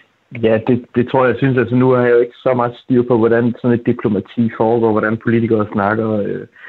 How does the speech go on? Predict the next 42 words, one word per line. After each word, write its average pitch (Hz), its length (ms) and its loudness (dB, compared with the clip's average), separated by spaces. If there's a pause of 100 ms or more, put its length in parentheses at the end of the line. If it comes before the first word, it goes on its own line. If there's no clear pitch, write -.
(340)
internationalt 107 720 0
og 98 160 -4
sådan, 104 280 0
men, 98 200 0 (500)
men 120 160 0
jeg 120 120 0
synes 139 160 0
da 131 80 0
helt 123 200 0
klart, 107 260 0
at, 104 160 -2 (320)
at 101 180 -2 (260)
det 113 200 4
er 107 220 0 (100)
fint, 135 300 2
at, 98 260 0 (180)
øh, 90 720 -2 (220)
at, 101 140 -6 (300)
at 107 160 -6
der 113 80 2
ligesom 120 260 -2
bliver 117 240 0
taget 110 220 0
stilling 139 340 0
på 120 60 -2
en 110 60 2
eller 101 120 0
anden 104 120 0
måde. 107 200 2
Jeg 104 120 0
tror 127 140 0
egentlig, 120 180 2
jeg 101 120 0
synes, 131 160 -4
det 117 140 0
er - 40 -12
det, 135 160 2
der 123 80 2
er 104 40 -2
det 104 160 -2
vigtigste, 107 600 -2
at, 107 140 0